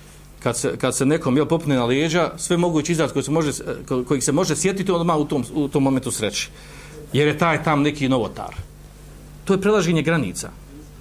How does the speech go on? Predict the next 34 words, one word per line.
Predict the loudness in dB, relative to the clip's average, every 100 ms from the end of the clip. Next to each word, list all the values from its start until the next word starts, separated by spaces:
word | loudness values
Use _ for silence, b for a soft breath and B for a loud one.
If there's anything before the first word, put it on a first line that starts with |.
| B B B B 0
Pojasni | 2 4 2 2
njegovo | 2 4 2 0
skretanje | 0 0 2 2 2 2 0
sa | -2
šerijatske | 0 2 2 0
strane | -2 2 2 2 2
i | 2
završi | 0 0 -2
s | -4
time. | -2 -2 -6 B B B B -2
Ne | 0
dira | 2 4
njegovu | 4 4 4
ličnost | 4 2 2 2 2 0 0
i | 2
ne | 4 4
vrijeđa | 2 2
ga, | 2
ne, | 2 0
ne, | -2 -2
ne, | 0 0 -2 B B B
ne | 0 2
budi, | 2 2 0 2
jel, | 2 2 B B B
ne | 0 2
budi, | 2 2 2 0
e, |
e, | 0 0 0 0 -4 -12 -10 -4 -2 -2 -4 -10 -6
onaj | 0 2 2
koji, | 2 2 2
znači, | 0 0 -2
e, | -4 -4 -6 -6 -6 -2 0 0 -2 0
koji | 0 2
se, | 0 0